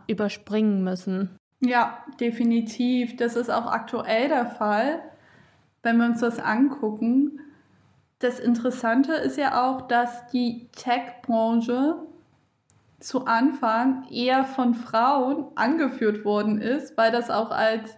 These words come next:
Speaker 2: Sekretärinnenarbeit mal eine Zeit lang angesehen wurde, aufgrund der ganzen manuellen Prozesse, die es damals noch so vor Jahrzehnten und Jahrzehnten gab. Und dann irgendwann Männer gemerkt haben,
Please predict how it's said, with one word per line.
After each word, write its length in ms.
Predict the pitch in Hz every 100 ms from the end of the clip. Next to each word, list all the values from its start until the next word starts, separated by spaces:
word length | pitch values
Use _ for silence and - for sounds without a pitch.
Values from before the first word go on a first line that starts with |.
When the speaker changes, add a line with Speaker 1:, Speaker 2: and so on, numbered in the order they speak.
| -
Speaker 2:
Sekretärinnenarbeit 1400 | 226 226 233 214 247 262 262 226 214 - 196 202 214 214
mal 120 | 208
eine 180 | 214 208
Zeit 300 | - 220 214
lang 200 | 214 208
angesehen 640 | 180 247 240 208 202 208
wurde, 460 | 202 202 247 302 - - _ _ -
aufgrund 520 | 226 214 - 240 240
der 100 | 233
ganzen 720 | 214 214 233 233 233 226 214 214
manuellen 680 | 214 214 208 208 214 226
Prozesse, 840 | 226 208 208 226 247 208 208 233 233
die 100 | 214
es 140 | 214 -
damals 420 | 208 214 226 -
noch 120 | 214
so 180 | 208 214
vor 400 | 214 208 208 -
Jahrzehnten 760 | - 208 - 233 233 233 214 208
und 140 | 214
Jahrzehnten 580 | 202 208 226 220 - 208
gab. 460 | 190 202 294 - - - - _ _
Und 300 | - 233 233
dann 380 | 226 240 294 269
irgendwann 880 | 247 269 285 277 240 220 247 262 262
Männer 380 | 233 214 233 254
gemerkt 560 | 247 226 214 220 262 -
haben, 640 | 214 214 226 262 320 -